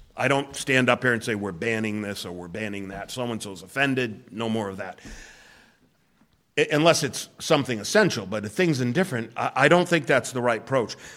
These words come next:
approach. In fact, it seems to me that such things should not be determined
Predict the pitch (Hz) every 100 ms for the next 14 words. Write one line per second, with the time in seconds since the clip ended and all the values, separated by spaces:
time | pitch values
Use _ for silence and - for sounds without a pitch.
0 | - 123 117 160 131 139 127 175 160 131
1 | - - - - - 135 - 202 190 -
2 | 180 180 143 135 - 165 - 175 156 127
3 | 151 139 143 139 143 127 117 131 - 135
4 | 131 120